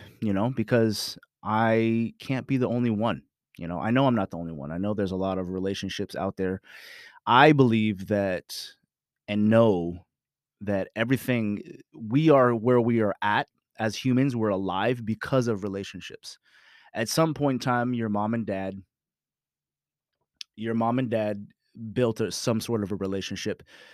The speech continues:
for maybe two to three minutes, e-, 'cause that's really how long it takes for the semen to go, the cum to go into the vagina and then create the baby. Um,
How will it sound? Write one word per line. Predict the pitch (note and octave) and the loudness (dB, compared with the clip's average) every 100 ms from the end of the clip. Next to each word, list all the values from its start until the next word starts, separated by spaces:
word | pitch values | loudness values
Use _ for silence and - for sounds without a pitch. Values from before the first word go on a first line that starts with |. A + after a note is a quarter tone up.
| - - _ _ _ _ | -20 -20 _ _ _ _
for | - B2+ A2+ G#2+ G2+ - - | -4 2 2 2 -2 -6 -4
maybe | B2+ A#2+ A#2 A2 | 0 0 0 -2
two | - C#3+ B2+ | 0 0 2
to | A#2 | -2
three | B2 A#2 | -4 -2
minutes, | A2 F#2 - - - - | -2 -4 -8 -12 -12 -16
e-, | - _ | -18 _
'cause | - A#2+ | -4 2
that's | C#3 - | 4 4
really | D3 D3 C3+ | 2 2 2
how | A#2 B2 | 0 0
long | A#2 A2+ A2+ | 0 0 -2
it | F#2+ | -4
takes | - G#2+ | -6 -8
for | - G#2+ G2 F#2 - | -8 -8 -6 -8 -10
the | |
semen | G#2 - B2 A#2 G#2 G#2 - | -10 -4 -2 0 -2 -4 -4
to | A#2+ | -6
go, | G#2+ G2+ | -2 -2
the | G2+ G2+ | -4 -6
cum | - A2 G#2 G2+ G2+ | -2 0 0 -2 -4
to | A2+ | -6
go | A2 G#2 G2 G2 - - _ _ | -2 -2 -2 -6 -10 -20 _ _
into | A2+ G#2+ A2 | -4 -4 -2
the | G2+ | -2
vagina | G#2 G#2+ G2+ G2 | -2 0 0 -2
and | F#2+ F2+ F#2+ | -4 -4 -4
then | F#2 F#2 | -4 -6
create | F#2 G#2+ F#2+ G2 | -6 -6 -4 -6
the | |
baby. | F2 F#2 F2 F2 E2+ _ _ _ _ - | -6 -6 -8 -10 -14 _ _ _ _ -16
Um, | D2+ D#2+ E2+ E2+ E2 | -10 -8 -8 -8 -12